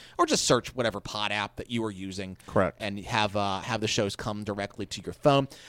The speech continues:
Speaker 1: Of course, we are on social media. We are on Facebook, facebook dot com slash red maryland. We are on Instagram at Red Maryland. We are on Twitter at Red Maryland. Please invite your friends, family, neighbor, colleagues, coworkers, co-religious, in-laws, outlaws, everybody you know,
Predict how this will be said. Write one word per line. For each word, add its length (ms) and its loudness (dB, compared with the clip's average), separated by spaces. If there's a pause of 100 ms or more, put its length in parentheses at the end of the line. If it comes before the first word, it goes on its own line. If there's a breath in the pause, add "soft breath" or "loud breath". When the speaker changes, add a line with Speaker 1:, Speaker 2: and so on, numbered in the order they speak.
(100)
Speaker 1:
Of 120 -8
course, 280 4
we 200 6
are 120 10
on 280 6
social 420 6
media. 460 6
We 80 4
are 60 2
on 40 -2
Facebook, 500 4
facebook 460 4
dot 220 2
com 280 -4
slash 320 -4
red 160 -2
maryland. 300 -2
We 100 -2
are 40 -4
on 60 -4
Instagram 440 2
at 220 6
Red 180 2
Maryland. 300 -2 (240 loud breath)
We 160 10
are 40 12
on 100 8
Twitter 300 10
at 220 8
Red 180 4
Maryland. 380 6
Please 220 2
invite 180 8
your 80 2
friends, 320 4
family, 300 8
neighbor, 240 2
colleagues, 340 6
coworkers, 400 4
co-religious, 520 10
in-laws, 360 4
outlaws, 360 6
everybody 260 2
you 140 2
know, 560 6